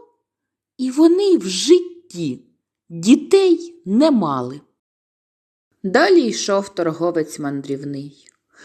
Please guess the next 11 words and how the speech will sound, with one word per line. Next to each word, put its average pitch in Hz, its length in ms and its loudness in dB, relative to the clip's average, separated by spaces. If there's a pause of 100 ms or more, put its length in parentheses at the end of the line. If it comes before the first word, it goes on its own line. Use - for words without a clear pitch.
(200)
Ніс 339 300 0
прикраси, 208 920 -4 (280)
і 359 80 0
стрічок 330 640 0
багато. 226 800 -4 (580)
Діди 294 400 0
з 277 100 -4
бабою 320 600 0
у 330 160 0
розпачі 370 680 -4
тепер. 190 580 -10